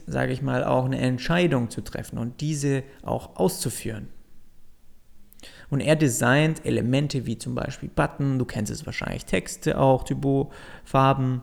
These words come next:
Listen, Dropdown-Menüs, Navigation, Slider, Icons und alles Mögliche. Eigentlich alles, was du heutzutage so auf einem Smartphone zum Beispiel siehst, auch einer Smartwatch oder im Browser überhaupt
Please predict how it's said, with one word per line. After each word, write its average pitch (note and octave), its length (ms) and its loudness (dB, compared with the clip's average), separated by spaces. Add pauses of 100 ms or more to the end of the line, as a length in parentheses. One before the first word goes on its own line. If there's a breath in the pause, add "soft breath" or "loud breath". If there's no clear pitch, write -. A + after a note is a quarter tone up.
Listen, C3 400 4
Dropdown-Menüs, B2 800 0
Navigation, C3 680 0
Slider, C3 500 2
Icons B2+ 500 0
und B2 280 -2
alles G#2+ 320 -4
Mögliche. - 460 -10 (520 loud breath)
Eigentlich F#3+ 440 6
alles, E3+ 300 4
was C#3+ 160 4
du C3 220 4
heutzutage C#3 600 4
so C3+ 220 0
auf B2+ 180 0
einem A2+ 120 -2
Smartphone D#3 640 2
zum B2+ 160 0
Beispiel A#2+ 360 4
siehst, A2+ 460 -2 (340 loud breath)
auch - 180 4
einer A#2 120 4
Smartwatch C3 840 2 (240 loud breath)
oder C3+ 180 4
im E3 260 4
Browser F3 480 6
überhaupt C#3 580 0